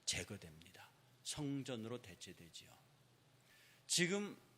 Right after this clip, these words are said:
저와 여러분들의 이 교회 예배, 우리들의 거룩한 모임, 이것이 언제까지 유효하냐?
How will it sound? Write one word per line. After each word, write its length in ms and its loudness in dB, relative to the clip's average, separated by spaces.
저와 320 8
여러분들의 680 4
이 220 -2
교회 420 -2
예배, 480 -8
우리들의 480 0
거룩한 480 -4
모임, 360 -4
이것이 480 4
언제까지 720 2
유효하냐? 560 -2